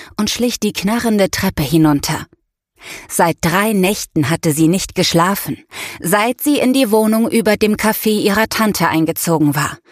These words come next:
Na ja, genau genommen über ihrem Café.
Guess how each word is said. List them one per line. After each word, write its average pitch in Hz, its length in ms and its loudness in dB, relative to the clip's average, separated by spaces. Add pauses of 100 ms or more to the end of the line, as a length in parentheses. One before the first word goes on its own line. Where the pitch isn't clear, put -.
(520)
Na 180 200 4
ja, 139 360 0 (380)
genau 208 360 2
genommen 240 520 2
über 190 300 2 (160)
ihrem 190 460 4
Café. - 520 -4